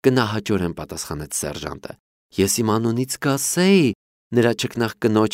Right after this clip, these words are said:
հետ ծանոթանալու պատիվն ու հաճույքը վայելելու համար, իսկ թագավորի անունից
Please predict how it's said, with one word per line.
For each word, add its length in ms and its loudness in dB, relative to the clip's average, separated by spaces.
հետ 160 -4
ծանոթանալու 560 0
պատիվն 560 -2
ու 100 0
հաճույքը 540 -2
վայելելու 640 -2
համար, 460 0
իսկ 260 0
թագավորի 560 4
անունից 580 -2